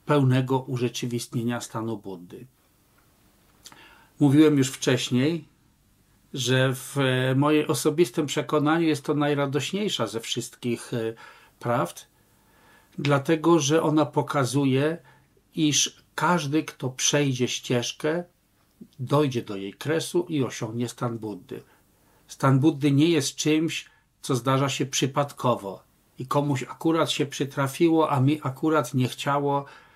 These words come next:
Jest to proste. Jeśli wykonam odpowiednie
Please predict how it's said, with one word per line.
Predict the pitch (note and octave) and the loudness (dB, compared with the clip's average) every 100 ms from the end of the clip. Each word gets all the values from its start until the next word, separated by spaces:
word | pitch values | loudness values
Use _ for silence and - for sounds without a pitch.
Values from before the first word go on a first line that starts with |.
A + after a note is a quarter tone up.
| _ _ _ _ - | _ _ _ _ -2
Jest | F3+ | 0
to | G3+ | 0
proste. | G3 F#3+ F3+ - A#2 - | 0 2 2 0 -6 -4
Jeśli | C3 C#3+ F3 - D#3 | 2 4 4 2 -2
wykonam | A#2 B2+ C3 C#3+ C3 A#2+ | 0 0 2 2 4 2
odpowiednie | C#3 C3 A#2+ A2+ C3 B2+ C3 A#2+ B2 | -2 -4 -4 0 0 2 0 0 -4